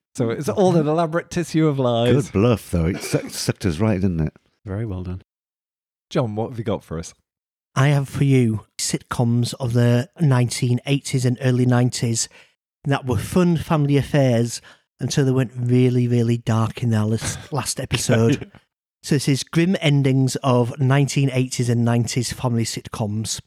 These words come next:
Speaker 3: Perfect.
Speaker 4: Um, all these sitcoms are real. Um, it's whether the ending is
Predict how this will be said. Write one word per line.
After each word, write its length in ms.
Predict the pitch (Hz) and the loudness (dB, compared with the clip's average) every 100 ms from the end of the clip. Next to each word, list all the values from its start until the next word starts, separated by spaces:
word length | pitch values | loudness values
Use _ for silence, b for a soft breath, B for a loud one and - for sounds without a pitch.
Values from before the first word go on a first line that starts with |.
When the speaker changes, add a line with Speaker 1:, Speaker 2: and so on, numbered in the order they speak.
| - | -8
Speaker 3:
Perfect. 520 | - - - - - _ _ | -6 -6 -10 -18 -20 _ _
Speaker 4:
Um, 340 | 135 127 120 127 185 | -2 0 0 -2 0
all 140 | 170 | 2
these 200 | 165 - | 0 0
sitcoms 400 | 160 - 135 127 156 | -2 0 0 0 0
are 200 | 147 127 | 0 2
real. 440 | 120 117 113 110 - - | 2 2 0 -2 -6 -2
Um, 600 | 123 113 113 113 117 - - | 2 2 2 0 -2 -6 -8
it's 280 | 151 127 - | -6 -4 0
whether 300 | 127 117 117 | 2 4 2
the 340 | 110 117 113 - | 2 0 -2 -2
ending 420 | 123 117 113 113 | 0 0 0 -2
is 460 | - 117 110 - | -4 -6 -4 -6